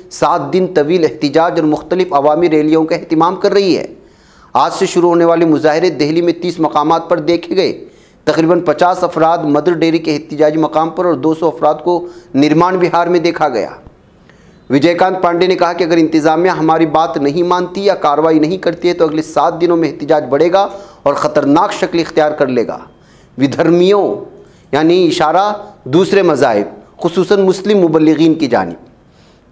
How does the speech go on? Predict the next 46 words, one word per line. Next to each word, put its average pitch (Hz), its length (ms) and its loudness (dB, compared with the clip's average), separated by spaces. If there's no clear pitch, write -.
तरफ 165 160 4
से 175 140 0
हिंदुओं 165 380 2
पर 185 160 0
यह 160 140 0
तशद्दुद 165 360 -2
हमला 156 280 2
बर्दाश्त 143 480 0
नहीं 180 180 -2
किया 180 200 0
जाएगा। 180 380 2
तमाम 165 280 2
मुतासिरीन 156 540 0
हिंदू 160 460 -2
हैं, 202 180 0
हिंदू 151 300 0
जाग 120 340 -2
चुका - 200 -18
है। - 180 -18
ये 156 100 4
इस 175 180 0
वक्त 196 160 0
अलल-ऐलान 170 760 2
धमकियाँ 160 440 0
दी 165 160 2
जा 135 180 2
रही 117 240 0
हैं, - 220 -18
दुकानें 127 400 0
जलाई 147 320 2
जा 143 160 4
रही 143 120 2
हैं 143 60 2
मुसलमानों 127 600 0
की, 107 200 -6
मारा 120 360 2
जा 151 220 2
रहा 143 120 4
है 139 60 0
उनको, 131 300 0
एहतिजाज 135 560 -2
ये 123 80 0
खुद 175 300 0
कर 170 200 0
रहे 160 200 2
हैं, - 240 -6